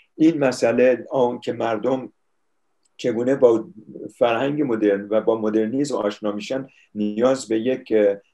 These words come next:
تحول بزرگ فرهنگی است که، اه، بارها در همین حزب خودمون راجع بهش صحبت کردیم و یکی از خواسته‌های به هر حال مردم ایران ما داشتن،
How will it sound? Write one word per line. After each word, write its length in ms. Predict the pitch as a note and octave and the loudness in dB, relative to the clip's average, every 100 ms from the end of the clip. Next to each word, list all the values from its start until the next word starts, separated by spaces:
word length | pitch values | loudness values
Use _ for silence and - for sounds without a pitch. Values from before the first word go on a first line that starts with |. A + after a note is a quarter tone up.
| _ | _
تحول 420 | A#2 A2 G#2+ B2 | -6 -4 -4 -4
بزرگ 360 | A#2 G#2+ B2 C#3 | -4 -4 -2 -4
فرهنگی 600 | C3+ A#2 G#2+ G#2+ G2+ B2 | -2 -2 -2 -4 -6 -6
است 260 | - - _ _ _ _ | -6 -10 _ _ _ _
که، 320 | A2+ A#2 A#2 G2 F#2+ G#2+ - - A#2 A2 G#2 - | -2 0 0 -6 -16 -16 -18 -18 -12 -10 -10 -12
اه، 60 | - G#2+ - | -20 -20 -4
بارها 320 | A2 A2+ B2 | -2 0 0
در 340 | A#2 A2 G#2+ G#2 | -2 0 0 0
همین 300 | G#2 A#2 G#2+ | -4 -4 -2
حزب 280 | A#2 - | -4 -4
خودمون 480 | A2+ B2+ A2+ G#2+ G2 _ _ _ _ | -4 -2 -2 -4 -8 _ _ _ _
راجع 200 | G2 G2+ | -8 -2
بهش 120 | G#2 | -2
صحبت 420 | G#2+ G#2 G#2 B2+ - | 0 0 2 0 0
کردیم 440 | C#3+ C3+ C3+ C3+ | -2 0 -2 -2
و 280 | G#2+ A2 G#2 - _ _ - | 2 2 0 -6 _ _ -10
یکی 240 | G2 A#2 B2+ | -6 -2 0
از 140 | A#2 | -2
خواسته‌های 760 | - G#2+ G#2 A2 A2+ C3 C3+ A#2+ | 2 0 2 2 4 4 2 0
به 120 | G#2 | 0
هر 120 | G2+ | 0
حال 200 | A2 A#2 | -2 -4
مردم 580 | A2 G2 G#2 G#2 A2 C3 | -6 -4 -2 -2 -2 -4
ایران 380 | C3 G#2+ G2+ G2+ | -2 -2 -2 -4
ما 320 | A2 C3 - _ _ - | -4 -4 -6 _ _ -6
داشتن، 800 | G#2 G2+ - A#2 A#2 A#2 A2 | -4 -4 -4 -6 -6 -8 -8